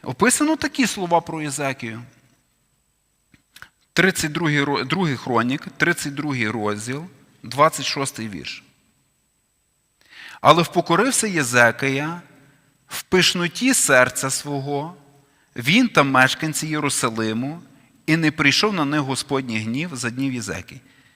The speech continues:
І було в Єзекії дуже багато багатства". Але я ще двадцять п'ятий зачитаю.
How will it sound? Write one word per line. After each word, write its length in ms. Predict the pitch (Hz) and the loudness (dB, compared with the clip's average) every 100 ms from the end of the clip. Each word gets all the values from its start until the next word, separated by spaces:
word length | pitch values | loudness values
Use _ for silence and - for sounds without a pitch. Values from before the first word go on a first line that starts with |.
| _ | _
І 140 | 113 | -4
було 400 | 120 135 139 220 | 0 0 2 2
в 80 | 214 | 0
Єзекії 600 | 160 131 143 165 - 143 | -2 0 0 0 -2 -6
дуже 280 | 139 156 135 | -4 -6 -4
багато 640 | 127 127 135 123 - 95 - - - | 0 2 6 4 4 -8 -12 -20 -8
багатства". 580 | 110 180 208 - 135 113 110 _ - - | -4 -2 -2 -6 -8 -10 -12 _ -20 0
Але 220 | 143 156 | 2 4
я 120 | 165 | 2
ще 260 | 156 170 123 | 2 2 2
двадцять 360 | 135 151 - - | 0 -2 0 0
п'ятий 280 | 117 101 | 0 -2
зачитаю. 520 | 92 98 - 101 95 | -8 -8 -6 -8 -10